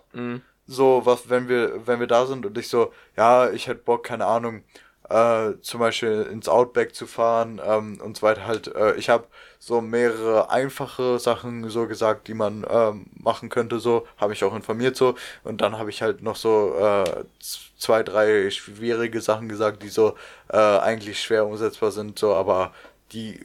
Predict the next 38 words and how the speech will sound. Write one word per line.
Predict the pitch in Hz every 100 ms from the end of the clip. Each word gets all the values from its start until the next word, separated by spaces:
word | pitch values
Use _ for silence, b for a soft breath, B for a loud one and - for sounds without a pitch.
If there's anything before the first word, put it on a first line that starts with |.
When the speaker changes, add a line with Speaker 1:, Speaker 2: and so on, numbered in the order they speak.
| -
Speaker 2:
geil | 92 98 92
wären, | 85 80
so. | 87
Speaker 1:
Die | -
possible | 110 98 87 87 82
wären | 87
Speaker 2:
Ja. | 107
Speaker 1:
trotzdem. | 95 85 - 82 _ -
Speaker 2:
Ja, | 107
und, | - - 113 110 -
ähm, | 113 123 123 107 107
dann, | 110 117 117
äh, | 98
hab | 123 120 113 107 113
ich | 110
irgendwie | 120 110 113
gesagt, | 110 107 B B -
"Ja, | 117
ich | 120
hätt | 131 123
Bock | 131 131
auf, | 113 123 -
äh, | 107 120 123
die | 123 131
und | 123
die | 117
Insel | 110 135 151 147
zu | -
fahren | 131 135 139 170 - B B B
und | 117 113
da | 120 120 123 107
zu | - 127
gucken", | 135 131 123
weil | 120 117
da, | 113 107
da | 113
kommen | - 135 127
immer, | 139 139 147